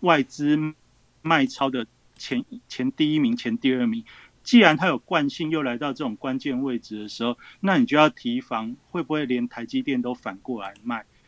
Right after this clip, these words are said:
所以呢，加权指数就是上星期五的低点，大概一万七千一是一个非常，非常重要的一个分水岭。然后第二个，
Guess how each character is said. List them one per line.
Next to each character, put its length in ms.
所 240
以 140
呢， 200
加 160
权 240
指 240
数 300
就 160
是 160
上 240
星 180
期 200
五 120
的 140
低 240
点， 260
大 140
概 60
一 120
万 200
七 160
千 260
一 100
是 220
一 60
个 180
非 160
常， 160
非 100
常 140
重 240
要 160
的 160
一 20
个 160
分 240
水 300
岭。 180
然 160
后 80
第 180
二 100
个， 160